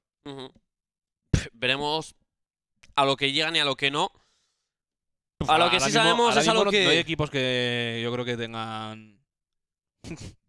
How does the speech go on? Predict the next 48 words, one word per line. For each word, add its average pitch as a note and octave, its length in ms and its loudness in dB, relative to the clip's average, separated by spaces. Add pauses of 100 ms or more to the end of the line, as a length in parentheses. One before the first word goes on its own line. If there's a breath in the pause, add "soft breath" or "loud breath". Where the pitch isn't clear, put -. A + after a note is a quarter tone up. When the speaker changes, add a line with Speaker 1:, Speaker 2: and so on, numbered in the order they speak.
(180)
Speaker 1:
No A#2+ 140 -6
sé. - 200 -14
Speaker 2:
espacio C#3 400 -2
para A#2+ 200 -4
esto, B2 220 -8
¿eh? F#3 80 -14 (340)
Speaker 1:
No C#3+ 140 -2
lo G#2 100 -4
sé, G2 140 -8
no C3 80 -2
lo B2 120 -2
sé, G2 100 -10
Seniki. A2+ 300 -2 (160)
No D#3 140 0
lo E3+ 120 0
sé. F3 400 0
Speaker 2:
<laughs> - 40 -20 (1120)
De G#3 80 2
Speaker 1:
No A3+ 60 4
lo - 0 -
Speaker 2:
todas G#3 160 6
Speaker 1:
sé. F3 60 4
Lo E3 100 4
Speaker 2:
formas E3+ 80 2
Speaker 1:
que F3+ 80 2
sí A3+ 120 -2
sabemos B3 460 2
es G#3+ 100 -4
a B3 60 4
dónde A#3+ 240 2
ha - 20 4
llegado A3+ 340 4
Vitality A#3 640 0
y G3+ 80 0
a G3+ 80 4
dónde B3 260 0
ha G3+ 80 4
llegado G3+ 540 2
Renegades. B3 640 2
Speaker 2:
Sí, A#2 80 0
sí, G#2 140 -2
sí, G2+ 100 -10
sí, G2 80 -18
sí. G2 60 -20 (180)
Speaker 1:
Empieza D#3+ 680 -2
ya B3+ 220 0
el A3 100 0
infierno. G#3 760 2